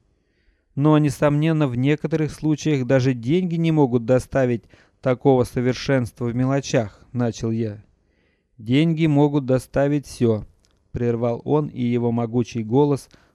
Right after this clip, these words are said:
дрогнул страстью. Я вам это говорил давно. Они крючок для самого дьявола. Конечно, нельзя предположить, чтоб дьявол лично интересовался мирским золотом,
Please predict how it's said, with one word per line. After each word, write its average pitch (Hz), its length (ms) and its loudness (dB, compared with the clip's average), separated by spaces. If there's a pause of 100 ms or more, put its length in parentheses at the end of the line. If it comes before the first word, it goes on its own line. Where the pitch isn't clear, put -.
(140)
дрогнул 120 500 2
страстью. 110 640 -6 (480)
Я 143 240 2
вам 131 200 2
это 117 280 0
говорил 123 420 0
давно. 120 580 0 (140)
Они 143 460 -2 (340)
крючок 151 640 2
для 117 180 -4
самого 123 440 0
дьявола. 110 600 -2 (480)
Конечно, 151 400 0
нельзя 143 460 0
предположить, 127 680 0
чтоб 117 240 -6
дьявол 120 460 0
лично 127 420 -2
интересовался 120 840 -2
мирским 120 480 -4
золотом, 123 560 0